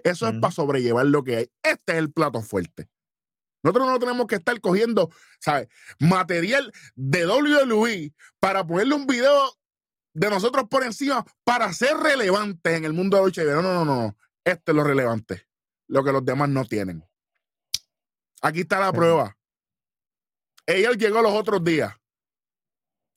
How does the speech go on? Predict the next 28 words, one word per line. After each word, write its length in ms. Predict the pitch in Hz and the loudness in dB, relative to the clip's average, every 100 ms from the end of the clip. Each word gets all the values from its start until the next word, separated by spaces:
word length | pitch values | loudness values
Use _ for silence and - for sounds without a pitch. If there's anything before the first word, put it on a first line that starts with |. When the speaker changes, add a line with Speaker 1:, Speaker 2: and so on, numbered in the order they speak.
| _ - | _ -2
Speaker 1:
y 100 | 143 | 0
no, 80 | 147 | 0
y 100 | - 131 | 0 2
no 100 | 160 | 0
lo 100 | 165 | 0
pueden 220 | 208 220 | -4 -4
coger 180 | 190 226 | -4 -4
de 100 | 202 | -4
zángano. 440 | 214 269 185 147 _ _ _ _ _ _ _ _ _ _ _ _ _ | -6 -6 -8 -10 _ _ _ _ _ _ _ _ _ _ _ _ _
Él 140 | 139 123 | -4 0
ve 120 | 196 | 0
la 120 | 294 | 0
programación, 640 | 233 208 180 147 135 131 117 - | 0 0 0 -2 -4 -6 -8 -2
él 100 | 165 | -2
estudió 540 | 180 - 147 147 302 330 | 0 -2 0 2 2 0
el 120 | 208 | 0
material 560 | 185 170 156 208 311 - - | 0 0 0 0 -2 -8 -6
que 120 | 180 | -2
ahora 300 | 147 190 311 | 0 2 0
es 60 | - | -2
parte 540 | - 180 143 - 120 _ _ _ _ _ _ _ _ _ _ _ _ _ _ | -2 -2 -4 -6 -8 _ _ _ _ _ _ _ _ _ _ _ _ _ _
para 200 | - 160 | -2 -2
poder 200 | 147 160 | 0 0
hablar 240 | 202 208 220 | 2 0 -2
con 180 | 175 143 | -2 0
base 220 | 180 196 | -2 -4
y 20 | |
fundamento. 680 | 170 160 117 120 113 87 | -6 -4 -2 -2 -4 -12